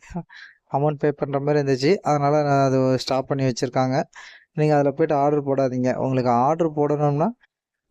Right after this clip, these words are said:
WhatsApp, ஆ, வந்துருங்க, WhatsApp-ல மெசேஜ் பண்ணுங்க. உங்களுக்கு என்னென்ன ஃபிஷ்ஷஸ் வேணும்னு சொல்லிட்டு WhatsApp பண்ணுங்க. ஆ, கால் வந்து நிறைய டைம் போகாது. ஆ, அடுத்தது பார்த்தீங்கன்னா காலை நம்ம நிறைய டைம் பிக் பண்ண மாட்டோம்.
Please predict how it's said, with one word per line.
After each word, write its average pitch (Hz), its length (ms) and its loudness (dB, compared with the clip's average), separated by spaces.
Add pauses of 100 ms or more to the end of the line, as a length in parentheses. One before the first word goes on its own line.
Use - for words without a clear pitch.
WhatsApp, 156 540 -2 (160)
ஆ, 139 100 4 (580)
வந்துருங்க, 135 320 0 (140)
WhatsApp-ல 156 440 -2
மெசேஜ் 139 320 2
பண்ணுங்க. 135 300 0 (300)
உங்களுக்கு 135 280 0
என்னென்ன 147 240 0
ஃபிஷ்ஷஸ் 135 440 -2
வேணும்னு 139 260 0
சொல்லிட்டு 127 420 0 (720)
WhatsApp 139 280 0
பண்ணுங்க. 127 540 -4 (1500)
ஆ, 131 320 -2
கால் 127 380 0
வந்து 175 240 2 (440)
நிறைய 147 500 2
டைம் 170 200 0
போகாது. 165 720 2
ஆ, 151 60 -2 (440)
அடுத்தது 160 400 2
பார்த்தீங்கன்னா 156 360 0
காலை 170 280 0
நம்ம 170 180 0
நிறைய 147 240 2
டைம் 151 260 -2
பிக் 135 140 -10
பண்ண 151 200 -2
மாட்டோம். 139 480 -2